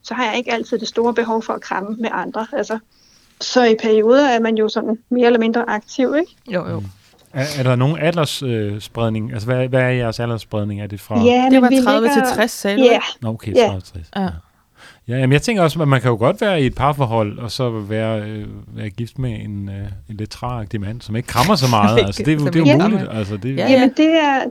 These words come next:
Speaker 1: det er, det har vi også oplevet, at der kommer nogen, som er i et ægteskab, hvor der ikke er så meget fysisk kontakt, men så
Speaker 2: Ja.
Speaker 1: kan
Speaker 2: Men
Speaker 1: man
Speaker 2: vi,
Speaker 1: jo
Speaker 2: vi har jo også lige talt med en, med en seksolog, øh, som, som vejledte folk i åbne forhold, og som selv var i et. Altså, hvis man kan gå ud i byen og,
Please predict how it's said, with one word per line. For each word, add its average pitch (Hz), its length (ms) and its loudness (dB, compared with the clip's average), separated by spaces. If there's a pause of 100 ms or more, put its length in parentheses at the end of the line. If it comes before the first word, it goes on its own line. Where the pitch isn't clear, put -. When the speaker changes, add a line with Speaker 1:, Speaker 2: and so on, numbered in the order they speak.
Speaker 1:
det 320 140 0
er, 294 140 0 (140)
det 302 240 0
har 247 100 0
vi 220 80 0
også 233 220 2
oplevet, 233 340 4
at 226 160 -4
der 226 60 0
kommer 233 280 -2
nogen, 226 220 2
som 233 180 0
er 233 100 0 (320)
i 240 60 4
et 233 80 4
ægteskab, 233 480 2
hvor 226 160 0
der 226 200 0
ikke 254 120 -2
er 320 60 -6
så 269 100 -2
meget 226 240 0
fysisk 226 300 -6
kontakt, 226 400 -6
men 117 80 -10
så 170 120 -4
Speaker 2:
Ja. 151 100 -2 (520)
Speaker 1:
kan - 120 0
Speaker 2:
Men 196 80 6
Speaker 1:
man 196 60 2
Speaker 2:
vi, 220 100 6
Speaker 1:
jo 226 100 0 (280)
Speaker 2:
vi 196 140 2
har 190 80 6
jo 170 60 4
også 240 180 4
lige 294 100 2
talt 233 280 2
med 214 100 2
en, 190 180 -2
med 190 80 2
en 185 80 2
seksolog, 190 720 -2
øh, 196 120 0
som, 180 480 0
som 175 280 -2
vejledte 196 500 0
folk 202 320 -2
i 202 80 0
åbne 208 360 0 (260)
forhold, 214 360 2
og 180 80 -2
som 170 140 -4
selv 240 320 -2
var 190 140 0
i 202 180 2
et. 214 100 0
Altså, 180 160 -4
hvis 170 140 -6
man 165 140 -2
kan 170 100 -4
gå 185 120 -2
ud 262 140 2
i 254 40 0
byen 226 280 0
og, 170 140 -2